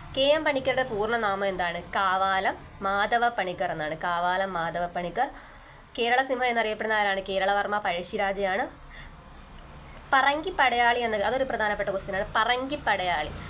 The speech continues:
പറങ്കി പടയാളി എന്ന കൃതി രചിച്ചത് ആരാണ്?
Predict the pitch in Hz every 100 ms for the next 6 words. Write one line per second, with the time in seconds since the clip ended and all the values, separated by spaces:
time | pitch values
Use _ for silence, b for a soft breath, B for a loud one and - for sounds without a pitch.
0 | B - 240 277 302 403 277 262 254 254
1 | 240 233 233 226 214 208 214 208 196 185
2 | 180